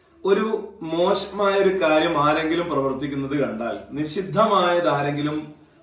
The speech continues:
പ്രവർത്തിക്കുന്നത് കാണുകയാണെങ്കിൽ, ഫൽയുഗയ്യിർഹു ബിയദിഹി, കൈ കൊണ്ട് പ്രതിരോധിക്കാൻ സാധിക്കുന്നതാണെങ്കിൽ അങ്ങനെ ചെയ്യുക.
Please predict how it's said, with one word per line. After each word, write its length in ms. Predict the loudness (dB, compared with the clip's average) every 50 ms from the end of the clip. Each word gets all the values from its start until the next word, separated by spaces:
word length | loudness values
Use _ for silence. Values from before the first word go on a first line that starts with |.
| _ -4
പ്രവർത്തിക്കുന്നത് 840 | -2 2 2 2 0 0 -4 -6 -6 -4 -4 -2 -2 0 0 0 0
കാണുകയാണെങ്കിൽ, 840 | 0 0 0 0 0 2 2 2 2 2 0 0 0 0 -2 -2 -2
ഫൽയുഗയ്യിർഹു 840 | 0 0 0 2 2 0 2 2 0 0 0 0 2 2 4 2 2
ബിയദിഹി, 840 | 2 2 2 4 4 2 2 0 0 -2 0 -2 -2 -2 -6 -12 -16 -20 -20 _ _ _ _ _ _ _ _ _ _ _ -4 0
കൈ 240 | 4 4 4 4 2
കൊണ്ട് 360 | 2 2 2 2 2 2 2
പ്രതിരോധിക്കാൻ 1000 | 2 2 0 -2 0 0 0 2 2 2 2 2 0 0 2 2 2 2 0
സാധിക്കുന്നതാണെങ്കിൽ 1300 | -2 -6 -4 -2 -2 0 0 -2 -2 -4 -6 -6 -6 -4 -2 -2 -2 0 0 -2 -2 -2 -2 -4 -4 -4
അങ്ങനെ 280 | -4 -2 -2 -2 -2 -2
ചെയ്യുക. 580 | -2 0 0 2 2 2 0 -2 -8 -14 -18